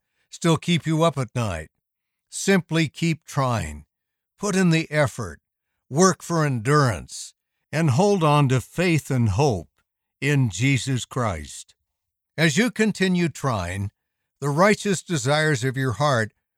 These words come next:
will be fulfilled, and you'll experience the miracles of healing.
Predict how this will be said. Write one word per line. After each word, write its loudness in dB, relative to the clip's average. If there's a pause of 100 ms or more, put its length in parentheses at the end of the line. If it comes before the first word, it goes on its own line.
will 4
be 0
fulfilled, -6 (520)
and 2
you'll 4
experience -2
the -2
miracles 2
of -6
healing. -4